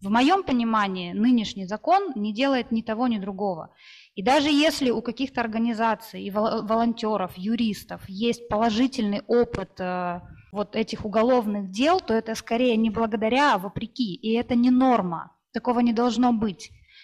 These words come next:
И если даже в нашем законе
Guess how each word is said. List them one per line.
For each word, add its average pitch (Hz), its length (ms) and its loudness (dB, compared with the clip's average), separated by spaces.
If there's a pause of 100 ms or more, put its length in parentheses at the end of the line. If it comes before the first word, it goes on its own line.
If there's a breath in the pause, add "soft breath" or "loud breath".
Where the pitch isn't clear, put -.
(140 soft breath)
И - 100 -4
если 269 360 2
даже 233 500 2
в 175 80 -10
нашем 254 380 2
законе 220 640 0